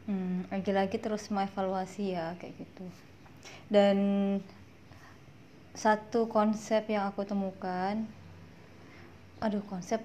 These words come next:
tuh bahasanya gimana gitu ya. Pokoknya satu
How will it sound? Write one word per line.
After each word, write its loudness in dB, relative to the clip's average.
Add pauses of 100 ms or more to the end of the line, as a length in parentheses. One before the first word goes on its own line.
(160)
tuh 0 (560)
bahasanya -2
gimana -4
gitu -4
ya. -8 (560)
Pokoknya 0
satu -2